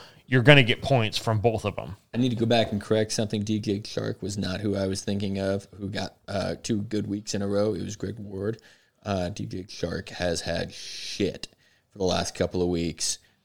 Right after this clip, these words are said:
Speaker 2: Uh, nine targets, two receptions, seven targets, two receptions. Um, his best game, uh, his last ten point plus game was back in week nine. He's done for the season. Don't play him.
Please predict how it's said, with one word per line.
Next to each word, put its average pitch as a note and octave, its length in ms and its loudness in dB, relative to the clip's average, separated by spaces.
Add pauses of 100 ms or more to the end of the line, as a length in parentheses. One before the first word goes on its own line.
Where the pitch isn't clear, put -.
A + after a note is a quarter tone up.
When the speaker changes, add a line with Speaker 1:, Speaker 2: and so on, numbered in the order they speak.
(100)
Speaker 2:
Uh, F#2 380 0
nine G#2+ 300 2
targets, G#2+ 480 2
two A2 280 0
receptions, G2+ 560 0
seven G#2 340 2
targets, G2+ 500 0
two G#2 200 -2
receptions. G2 760 -4 (520)
Um, F#2 320 -2
his G2+ 160 -2
best G#2 360 2
game, F#2+ 600 -2
uh, F2 500 -2 (1200)
his A2+ 320 2
last A2+ 520 2
ten A2 240 0
point G#2 340 -2
plus G2 300 0
game F#2+ 360 -2
was F2+ 120 -6
back - 280 -2
in F2+ 100 -4
week F#2 240 -2
nine. F2+ 320 -2
He's G2 180 -2
done F2+ 240 -2
for G2+ 80 -10
the F#2 80 -8
season. D#2+ 380 -6
Don't - 200 -6
play D#2 160 -8
him. - 240 -12